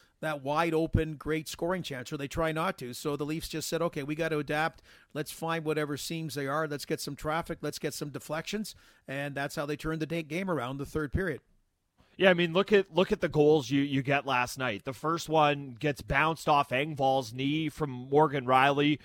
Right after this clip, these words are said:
Speaker 2: You get three greasy goals from Michael Bunting, albeit a, you know, a tremendous assist from Marner on the third one there. The Rasmus Sandin goal that ends up being your winner. Okay, that's a guy one-timing, uh, a puck into basically an empty net,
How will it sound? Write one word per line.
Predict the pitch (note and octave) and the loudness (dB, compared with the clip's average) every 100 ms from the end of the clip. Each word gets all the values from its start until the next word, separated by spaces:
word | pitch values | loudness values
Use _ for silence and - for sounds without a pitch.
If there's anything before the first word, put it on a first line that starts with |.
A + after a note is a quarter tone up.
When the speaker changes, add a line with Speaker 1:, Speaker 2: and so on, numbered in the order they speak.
| - - | -10 -6
Speaker 2:
You | C#3+ | 0
get | D3 D#3 | 2 2
three | - C3+ E3+ F#3 | -2 0 0 0
greasy | D3+ D#3 F3 E3+ E3 | -2 -2 -2 -2 -4
goals | C#3 C#3+ D#3+ E3 | 0 4 4 2
from | D#3+ C3+ | -2 -2
Michael | C3+ D3+ D3+ | 0 0 0
Bunting, | B2 C3+ C#3+ E3 | 2 0 2 0
albeit | D3 C3 A#2 C#3+ C3+ | 2 2 0 -2 -2
a, | C3 B2+ | -2 -2
you | B2+ C3+ | -4 -2
know, | C3 B2 | 0 0
a | |
tremendous | - D#3+ C3+ C3+ C#3 C#3 B2 - - - | -2 -4 -2 -2 0 0 -2 -8 -14 -6
assist | - - E3+ - D#3 | -6 -2 -2 -2 -6
from | C3+ | -4
Marner | C3 D3 D3+ C3+ | 0 0 2 0
on | C3 | 0
the | B2+ | -4
third | - D3+ D#3 | -4 -4 -2
one | B2+ B2+ | -2 -4
there. | A#2+ C#3+ A#2+ B2+ - - - | -2 0 0 -2 -4 -18 -12
The | C#3+ C#3+ | -6 0
Rasmus | D#3+ F3 E3 F3 | 2 2 0 -6
Sandin | - F3 D3+ C#3 E3+ E3+ | -2 -2 -2 -4 -4 0
goal | D3 C#3 | 2 2
that | B2+ C#3 | 2 0
ends | D3+ D3 | 0 0
up | C#3+ B2+ | 0 0
being | D3+ C#3+ C3+ | 0 0 -2
your | C3 | -2
winner. | A#2+ D3 E3 B2+ C3 - - | 0 0 0 0 -2 -8 -6
Okay, | D3+ - C#3 | -4 2 2
that's | C#3+ C#3+ D3+ | 4 2 0
a | |
guy | D3 D3 D3 C3+ | 2 4 4 2
one-timing, | A#2+ D3 D3 D3+ C#3+ C#3 C3+ C3 | 0 -2 0 2 2 2 -2 0
uh, | B2+ - | 0 0
a | C3+ | -2
puck | - E3 - | 2 0 0
into | D3 C#3+ | -8 -8
basically | A#2+ C3+ C#3+ - D3+ | -2 -2 -2 -6 -4
an | C3 | -2
empty | C#3 - B2+ | -4 -6 -4
net, | B2+ D#3 C#3+ | 2 2 2